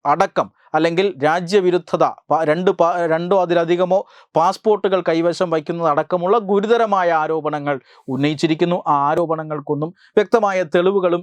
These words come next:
ഈ ലേഖനം നൽകുന്നില്ല. ചില ഫോട്ടോഗ്രാഫുകളൊക്കെ പ്രഖ്യാപിച്ചിട്ടുണ്ട് എന്നുള്ളതല്ലാതെ. എന്തായാലും ഈ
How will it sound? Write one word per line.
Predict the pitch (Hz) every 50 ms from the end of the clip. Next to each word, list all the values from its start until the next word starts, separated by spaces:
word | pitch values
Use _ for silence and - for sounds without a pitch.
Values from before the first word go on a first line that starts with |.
| 202 180 170
ഈ | 170 165 160
ലേഖനം | 165 165 - 170 165 165 160 151 _ _ - _ _ - 175
നൽകുന്നില്ല. | 185 190 202 190 208 202 175 156 139 127 117 -
ചില | 147 147 139 156
ഫോട്ടോഗ്രാഫുകളൊക്കെ | 160 170 160 185 170 165 160 160 147 - 165 151 160 151 143 - 185 180 180
പ്രഖ്യാപിച്ചിട്ടുണ്ട് | 156 - - 170 151 147 147 143 - 147 143 143 143 147 151 - - 151
എന്നുള്ളതല്ലാതെ. | 147 143 135 139 139 135 139 139 139 127 107 95 - _ _ _ _ _ - 202
എന്തായാലും | 233 247 269 240 214 196 196 190 185
ഈ | 190